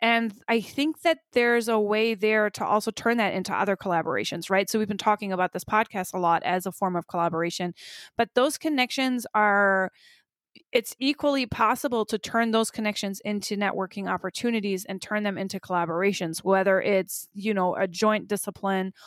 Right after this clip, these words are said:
or something that's more interdisciplinary, as you've said before. And that can be, you know, engaging with each other's academic work.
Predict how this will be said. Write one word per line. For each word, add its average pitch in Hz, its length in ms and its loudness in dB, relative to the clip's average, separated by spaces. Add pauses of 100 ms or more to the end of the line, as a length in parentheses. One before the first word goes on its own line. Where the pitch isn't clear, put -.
(240)
or 220 300 4
something 202 400 -4
that's 180 240 -4
more 196 240 2
interdisciplinary, 180 920 -2
as 175 300 -2
you've 185 160 -2
said 160 300 -4
before. 170 520 0 (440)
And 208 180 2
that 202 180 0
can 220 200 -2
be, 208 460 -2
you 208 200 0
know, 202 400 2 (420)
engaging 214 460 2
with 208 180 0
each 214 160 -6
other's 208 380 2
academic 220 540 -2
work. 277 340 2